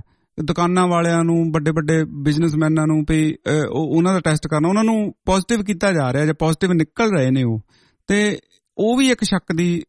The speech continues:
ਅਹ, ਸ਼ੱਕ ਦੇ ਘੇਰੇ 'ਚ ਹੈ ਵੀ, ਅਹ, ਜਿਹੜਾ ਤਾਂ ਅਮੀਰ ਬੰਦਾ ਉਹਨਾਂ ਨੂੰ ਪੋਜ਼ਿਟਿਵ ਕਰ ਦਿੱਤਾ ਜਾਂਦਾ, ਤੇ ਜੇ ਤੁਸੀਂ ਪਾਟੇ ਕੱਪੜੇ ਪਾ ਕੇ ਕਹਿੰਦੇ ਚਲੇ ਜਾਓ, ਉਹ, ਉਹ ਕਹਿੰਦੇ "ਇਹ 'ਚੋਂ ਕੁਛ ਨਹੀਂ ਕੱਢਣਾ ਪੈਣਾ, ਇਹਨੂੰ ਨੈਗੇਟਿਵ ਕਰ ਦਿਓ।" ਕਹਿੰਦੇ ਇਹ, ਇਹ ਵੀ ਇੱਕ ਫੀਲਿੰਗ ਜਿਹੜੀ ਹੈ ਇਹ ਚੱਲ ਰਹੀ ਹੈ।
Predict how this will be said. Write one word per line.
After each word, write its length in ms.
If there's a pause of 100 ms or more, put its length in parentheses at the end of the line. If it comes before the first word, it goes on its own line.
ਅਹ, 120
ਸ਼ੱਕ 280
ਦੇ 180
ਘੇਰੇ 240
'ਚ 60
ਹੈ 100
ਵੀ, 380
ਅਹ, 160
ਜਿਹੜਾ 420
ਤਾਂ 460 (300)
ਅਮੀਰ 240
ਬੰਦਾ 260
ਉਹਨਾਂ 200
ਨੂੰ 80
ਪੋਜ਼ਿਟਿਵ 380
ਕਰ 200
ਦਿੱਤਾ 240
ਜਾਂਦਾ, 400 (400)
ਤੇ 80
ਜੇ 120
ਤੁਸੀਂ 200
ਪਾਟੇ 320
ਕੱਪੜੇ 300
ਪਾ 180
ਕੇ 100
ਕਹਿੰਦੇ 240
ਚਲੇ 220
ਜਾਓ, 160
ਉਹ, 460
ਉਹ 60
ਕਹਿੰਦੇ 260
"ਇਹ 40
'ਚੋਂ 180
ਕੁਛ 200
ਨਹੀਂ 120
ਕੱਢਣਾ 280
ਪੈਣਾ, 220
ਇਹਨੂੰ 140
ਨੈਗੇਟਿਵ 400
ਕਰ 160
ਦਿਓ।" 160
ਕਹਿੰਦੇ 180 (380)
ਇਹ, 140 (400)
ਇਹ 200
ਵੀ 180
ਇੱਕ 120
ਫੀਲਿੰਗ 400
ਜਿਹੜੀ 260
ਹੈ 80
ਇਹ 160
ਚੱਲ 280
ਰਹੀ 260
ਹੈ। 80